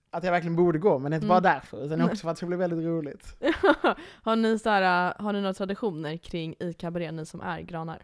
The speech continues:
Speaker 1: Eh, ja, vi har ganska många traditioner.
Speaker 2: Nice.
Speaker 1: Men det är allt jag kan säga.
Speaker 2: Jaha. Oj, oj, oj. <laughs>
Speaker 1: Ja, men, eh, jo, men lite så är det faktiskt.
Speaker 2: Mm.
Speaker 1: Alltså, det är ju väldigt så här mini, eller
Speaker 2: Mm.
Speaker 1: man säger.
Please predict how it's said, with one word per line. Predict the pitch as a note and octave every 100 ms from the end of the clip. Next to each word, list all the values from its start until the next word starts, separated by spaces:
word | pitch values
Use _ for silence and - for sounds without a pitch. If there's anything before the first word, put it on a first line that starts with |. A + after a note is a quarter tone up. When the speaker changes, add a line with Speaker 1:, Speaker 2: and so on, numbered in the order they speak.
| _
Speaker 1:
Eh, | D3
ja, | D3 D3 D3 C#3+ D3+ F3+
vi | F#3+
har | F#3+ G#3 G#3 F#3+ F#3+ F#3 F#3+
ganska | G#3+ G3+ F#3+
många | D#3+
traditioner. | - C3+ - F2+ - - _ _
Speaker 2:
Nice. | A3 - - - _ -
Speaker 1:
Men | D3 D3 D3+ _ _
det | -
är | D#3
allt | D#3
jag | D#3
kan | D3
säga. | D3+ - - -
Speaker 2:
Jaha. | G3+ B3+ C#4 -
Oj, | F#3+ A3 G3+ F3 D3+
oj, | G2+ G2 A2
oj. | A2 G#2+ B3 D#4+
<laughs> | A3+
Speaker 1:
Ja, | G3 G3
men, | G3 F#3+ F#3 F#3+
eh, | F#3 F3 F3 F3+ F3+ F3 - -
jo, | F#3 G3
men | F#3+
lite | F#3 -
så |
är | D#3+
det | C#3+
faktiskt. | - - D3
Speaker 2:
Mm. | G3+ G3+
Speaker 1:
Alltså, | G#3 D#3
det | D#3+
är |
ju | D#3 D#3 D3+ -
väldigt | D#3+ D3 C#3 C3+
så | -
här | B2+ G#2+ - _
mini, | - C3+ A#2+ A2+ A2 A#2 - -
eller | G#3
Speaker 2:
Mm. | G#3
Speaker 1:
man | D#3
säger. | - A2+